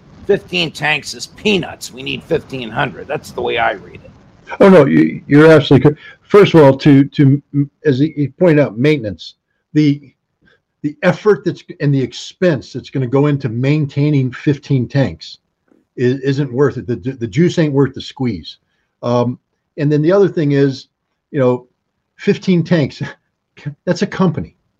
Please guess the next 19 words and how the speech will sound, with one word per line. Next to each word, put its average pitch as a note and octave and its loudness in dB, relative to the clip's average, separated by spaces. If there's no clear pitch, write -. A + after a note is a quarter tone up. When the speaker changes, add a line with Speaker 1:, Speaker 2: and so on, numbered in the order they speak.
Speaker 2:
Okay, C3+ -2
the B2+ -2
frontage G3 0
of D#3+ 2
a C#3+ -2
company, B2+ -4
you D#3+ -12
can D3+ -4
ask D#3 -2
McGregor B2+ -2
about G2+ -8
this, C3 -6
uh, G#2+ -6
about G3+ 0
a C#3+ -4
kilometer D#3+ 0
and B2+ -2
a G#2+ -4
half - -12